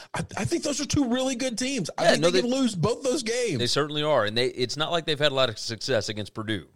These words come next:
Speaker 2: you know. So,
Speaker 1: No.
Speaker 2: uh, who, who knows what, what to make of those? But
Speaker 1: If
Speaker 2: it, it's
Speaker 1: Braun gets
Speaker 2: also
Speaker 1: his head out of his ass, Purdue will beat that team pretty good.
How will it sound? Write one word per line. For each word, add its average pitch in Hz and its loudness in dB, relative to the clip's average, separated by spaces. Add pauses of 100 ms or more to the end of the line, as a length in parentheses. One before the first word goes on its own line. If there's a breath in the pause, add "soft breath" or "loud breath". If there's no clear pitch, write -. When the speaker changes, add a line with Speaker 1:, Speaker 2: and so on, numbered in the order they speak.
(180)
Speaker 2:
you 110 -6
know. 98 -6
So, 117 0
Speaker 1:
No. 226 2
Speaker 2:
uh, 110 -4
who, 139 -4
who 165 -4
knows 117 -2
what, 120 -2
what 117 -8
to 110 -10
make 113 -6
of 113 -4
those? 123 -4 (360 soft breath)
But 180 2
Speaker 1:
If 120 2
Speaker 2:
it, 107 -2
it's 214 4
Speaker 1:
Braun 247 8
gets 208 2
Speaker 2:
also 202 6
Speaker 1:
his 160 0
head 214 0
out 143 2
of 117 0
his 110 -4
ass, 104 -6 (140)
Purdue 147 0
will 123 0
beat 135 -2
that - -6
team 90 -6
pretty 104 -6
good. 90 -8